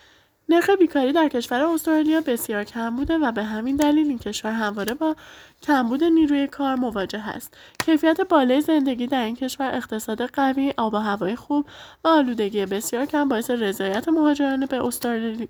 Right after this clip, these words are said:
استرالیا شده است. آب و هوای خوب کشور استرالیا به محبوبیت این کشور افزوده.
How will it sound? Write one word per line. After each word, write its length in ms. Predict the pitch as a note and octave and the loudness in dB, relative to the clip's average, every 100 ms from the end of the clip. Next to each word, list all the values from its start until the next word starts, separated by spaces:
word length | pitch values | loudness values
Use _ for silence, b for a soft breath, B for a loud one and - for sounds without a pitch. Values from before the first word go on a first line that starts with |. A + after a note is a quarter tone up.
| - | -6
استرالیا 640 | A#3 - G#3+ G#3 A3+ A3+ | -4 0 0 2 2 2
شده 320 | - A3+ A3 | 0 -6 -6
است. 400 | G#3 G3+ - - _ B B B B B | -6 -8 -10 -20 _ B B B B B
آب 140 | D4+ D4 | 4 6
و 40 | |
هوای 300 | D4 D4 D#4+ | 4 4 0
خوب 260 | - F4 F4 | -2 -4 -2
کشور 460 | F4 - E4+ E4+ | -4 0 0 0
استرالیا 600 | D#4+ - D#4+ D#4 D#4 E4 | -2 -2 0 2 2 0
به 140 | E4 A#3+ | 0 -2
محبوبیت 680 | A3 G#3 - G3 F3+ G#3 | -2 -4 -8 -6 -6 -4
این 100 | C4+ | -4
کشور 320 | D#4+ D#4 E4 D#4+ | -4 -4 -2 -2
افزوده. 540 | C4+ G#3+ - F4 - | -2 -6 -10 -8 -10